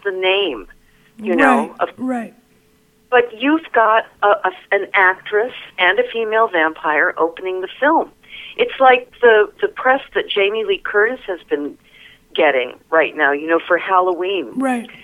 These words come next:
Speaker 1: And by the way, last week when I was, I gave a keynote at another international Dracula Congress in Transylvania, in Brasov,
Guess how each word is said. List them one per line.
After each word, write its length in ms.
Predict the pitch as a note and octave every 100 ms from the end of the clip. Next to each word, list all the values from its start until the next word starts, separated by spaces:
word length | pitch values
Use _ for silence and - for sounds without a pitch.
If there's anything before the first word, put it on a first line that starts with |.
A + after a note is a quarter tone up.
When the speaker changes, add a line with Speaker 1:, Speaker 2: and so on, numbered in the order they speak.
| _
Speaker 1:
And 120 | G#3+
by 80 | G#3 - -
the 60 | C#3+
way, 220 | A3 A#3
last 400 | G3+ G#3 G#3 -
week 300 | G#3 A3+ -
when 140 | F#3+
I 80 | E3+
was, 100 | F3 E3+ -
I 260 | C3 E3+ E3 _ _ _
gave 220 | - F#3+ F3+
a 60 |
keynote 580 | F3+ - G#3+ G3 F3+ D#3+
at 200 | D3+ D3+ - -
another 360 | E3 E3 E3
international 760 | D#3 F3 - F3+ D#3+ - F#3 D3+
Dracula 520 | D#3+ D#3+ D#3+ A3 D#3+
Congress 520 | E3 F3+ D3 C#3 C#3 - - - - -
in 80 | F3
Transylvania, 1000 | - E3+ E3+ - D#3 E3+ A3 G#3 C#3+ C3 - - - - _
in 180 | F3+ F3+
Brasov, 680 | F3+ F#3+ A#3 A#3+ C3+ C#3+